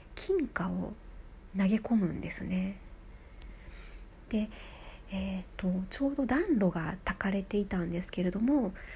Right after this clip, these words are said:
その暖炉の前に靴下がぶら下がっていて、で、その聖ニコラスさんが投げた金貨がちょうど靴下の中に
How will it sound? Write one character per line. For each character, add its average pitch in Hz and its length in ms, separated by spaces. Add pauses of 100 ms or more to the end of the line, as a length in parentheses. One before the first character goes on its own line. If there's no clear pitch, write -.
そ - 140
の 208 80
暖 240 320
炉 190 140
の 214 400 (480)
前 202 260 (300)
に 233 420
靴 - 240
下 - 260
が 196 140
ぶ 196 120
ら 202 120
下 - 160
が 190 140
っ 190 40
て - 200
い 160 100
て、 226 460 (600)
で、 - 80
そ - 120
の 190 80
聖 247 260
ニ 262 140
コ 226 140
ラ 190 160
ス - 100
さ 190 180
ん 185 60
が 190 100
投 214 140
げ 196 100
た 190 160
金 220 280
貨 214 140
が 240 280 (320)
ち - 120
ょ 240 420
う 285 40
ど 285 100
靴 - 320
下 - 220
の 190 120
中 190 300
に 202 360